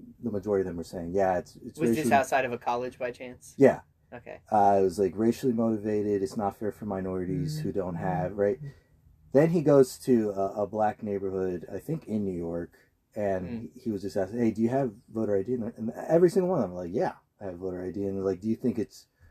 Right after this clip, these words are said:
Speaker 1: wrong for you
Speaker 2: Mm.
Speaker 1: to have to show voter I D?" And they're like, "No,
Speaker 2: Uh,
Speaker 1: I think that that makes complete sense.
Speaker 2: yeah.
Speaker 1: We wanna know who you are." And it's just like, you
Speaker 2: John
Speaker 1: have this
Speaker 2: McWhorter, the subtle racism
Speaker 1: But
Speaker 2: of
Speaker 1: you
Speaker 2: low
Speaker 1: have, yeah,
Speaker 2: expectations.
Speaker 1: that,
Speaker 2: Is
Speaker 1: that's
Speaker 2: that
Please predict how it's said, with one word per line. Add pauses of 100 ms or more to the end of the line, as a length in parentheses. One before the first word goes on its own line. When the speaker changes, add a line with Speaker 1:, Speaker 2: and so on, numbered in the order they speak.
(460)
Speaker 1:
wrong (220)
for
you
Speaker 2:
Mm.
Speaker 1:
to
have
to
show
voter
I
D?" (380)
And
they're
like,
"No, (120)
Speaker 2:
Uh, (340)
Speaker 1:
I
think
that
that (100)
makes
complete
sense.
Speaker 2:
yeah.
Speaker 1:
We
wanna
know
who
you
are." (420)
And
it's
just
like,
you
Speaker 2:
John
Speaker 1:
have
this
Speaker 2:
McWhorter,
the
subtle (340)
racism
Speaker 1:
But
Speaker 2:
of
Speaker 1:
you
Speaker 2:
low
Speaker 1:
have,
yeah, (120)
Speaker 2:
expectations.
Speaker 1:
that,
Speaker 2:
Is
Speaker 1:
that's
Speaker 2:
that